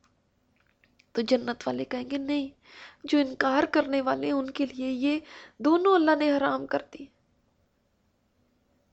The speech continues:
अल्लाहु अकबर।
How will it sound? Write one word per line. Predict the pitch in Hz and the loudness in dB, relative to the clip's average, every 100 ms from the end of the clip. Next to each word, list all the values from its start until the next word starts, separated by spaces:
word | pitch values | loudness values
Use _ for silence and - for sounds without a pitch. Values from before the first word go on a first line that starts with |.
| _ _ _ _ _ _ _ _ _ _ _ _ _ _ _ _ _ _ _ _ _ _ _ | _ _ _ _ _ _ _ _ _ _ _ _ _ _ _ _ _ _ _ _ _ _ _
अल्लाहु | - 277 269 - 269 | -10 -10 -10 -16 -20
अकबर। | - - - - | -20 -20 -18 -20